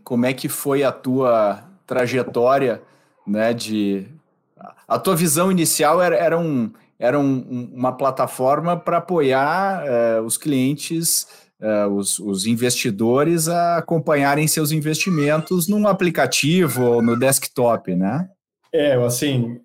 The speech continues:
Speaker 2: é... bom, acho que essa jornada, né, que não é tão curta, <laughs> eu acho que a gente fez muita besteira, a gente errou pra caramba, né, e, e, e acho que a gente aprendeu bastante também. E por incrível que pareça, a nossa visão inicial não tava tão fora de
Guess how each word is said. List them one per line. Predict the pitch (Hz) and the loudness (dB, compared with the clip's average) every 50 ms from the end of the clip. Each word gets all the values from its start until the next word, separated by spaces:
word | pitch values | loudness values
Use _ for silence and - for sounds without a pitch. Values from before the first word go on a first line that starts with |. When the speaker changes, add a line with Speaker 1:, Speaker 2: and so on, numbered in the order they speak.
| - | -8
Speaker 2:
é... | - 123 120 117 113 113 107 107 - _ | -4 -4 -2 -2 -4 -6 -8 -10 -10 _
bom, | - 135 131 117 - - - - _ _ _ - - _ _ | 0 0 0 0 -2 -4 -10 -18 _ _ _ -20 -20 _ _
acho | - - - | -14 -8 -4
que | 143 | -2
essa | 131 127 175 160 | 0 2 2 2
jornada, | 165 175 151 131 131 143 151 165 170 - 131 123 120 - - - - | 2 2 2 2 2 2 2 0 0 0 0 -2 -2 -4 -8 -14 -8
né, | 135 131 131 151 160 143 127 - | -4 -4 -2 -2 -2 -4 -6 -4
que | - 135 | -4 -2
não | 143 147 | -2 -2
é | 147 | -2
tão | 147 143 147 135 127 | -2 -2 -4 -4 -2
curta, | - 170 180 175 180 - 139 127 - - - 127 127 - - 175 | 0 0 0 0 0 -2 -2 -4 -4 -2 0 0 0 0 0 -4
<laughs> | 170 180 196 202 196 - - 127 | -6 -6 -6 -6 -8 -6 -2 -2
eu | 117 160 151 | 0 2 2
acho | 147 - - - | 2 0 -2 -2
que | - 170 156 147 131 123 127 - - - - - _ - | -2 0 0 0 0 -2 -2 -6 -10 -18 -20 -20 _ -6
a | 135 | -2
gente | 127 143 | 0 2
fez | 208 208 180 | 4 4 4
muita | 175 196 208 208 240 | 4 4 4 4 4
besteira, | 233 233 226 185 180 - 185 165 151 135 | 4 4 2 2 2 2 2 2 4 2
a | 135 | 2
gente | 139 135 135 | 0 0 2
errou | 160 135 156 165 | 2 2 2 2
pra | - 226 | 0 0
caramba, | 233 233 208 196 180 151 143 135 127 117 113 | 0 0 2 2 4 4 2 2 0 0 0
né, | 117 120 120 120 117 | 0 -2 -2 0 -2
e, | 117 117 120 120 | -2 -4 -6 -6
e, | - 127 123 120 120 117 113 110 107 107 _ _ _ _ _ - | -6 -6 -4 -2 -2 -2 -4 -6 -10 -16 _ _ _ _ _ -12
e | |
acho | 110 - - | -10 -8 -4
que | 127 | -2
a | |
gente | 123 123 | -2 0
aprendeu | 131 127 127 139 127 127 127 | 0 0 0 0 0 0 2
bastante | 135 147 143 143 - - 143 135 127 | 2 0 0 0 -2 -2 -2 -2 -2
também. | - 160 156 147 127 107 104 - - _ _ - - - - - _ _ _ _ - | -4 -4 -4 -4 -4 -4 -6 -8 -16 _ _ -20 -20 -20 -20 -20 _ _ _ _ -8
E | 143 | -6
por | 127 131 196 | -2 0 0
incrível | 202 185 214 262 277 | 2 2 2 2 0
que | - - | 0 2
pareça, | 233 202 175 185 214 226 226 - 185 151 143 | 2 2 4 4 2 2 2 2 2 2 2
a | 139 147 | 2 2
nossa | 151 170 202 196 - | 2 0 0 0 0
visão | 202 170 175 165 180 202 190 185 | 0 0 0 0 2 2 2 2
inicial | 175 180 175 175 170 151 156 180 180 170 | 2 2 2 2 2 2 4 4 4 4
não | 165 160 | 2 0
tava | 151 180 170 180 285 277 | 0 0 0 0 0 0
tão | - 220 - | 0 -2 -2
fora | - - - - - 190 185 180 | -2 -2 0 2 4 4 2 2
de | 170 175 160 | 0 -2 -6